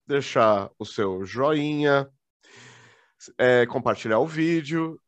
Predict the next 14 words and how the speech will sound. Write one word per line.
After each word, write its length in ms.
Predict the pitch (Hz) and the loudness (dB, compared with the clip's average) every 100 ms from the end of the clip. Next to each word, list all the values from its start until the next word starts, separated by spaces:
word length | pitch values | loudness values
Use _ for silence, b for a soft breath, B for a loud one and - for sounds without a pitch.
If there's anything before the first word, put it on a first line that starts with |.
| - | -4
e 400 | 170 208 220 131 _ _ _ _ _ - | 0 0 0 -4 _ _ _ _ _ -4
não, 280 | 147 151 147 | -2 -2 0
é, 100 | 131 | -4
também 640 | 131 147 120 123 139 165 170 | 0 0 4 4 4 2 2
dá 120 | 147 | 2
uma 100 | 160 | 4
olhadinha 460 | 175 180 180 190 | 4 2 0 0
aí, 300 | 190 190 190 | 2 0 -2
tem 540 | 156 - 135 139 156 170 | -6 -2 -2 -2 -6 -8
no 180 | 180 170 | 0 2
ar 260 | 170 175 | 4 2
já 240 | 135 151 170 | 0 0 2
o 120 | 165 | 0
Geek 300 | 127 170 - | -2 -12 -12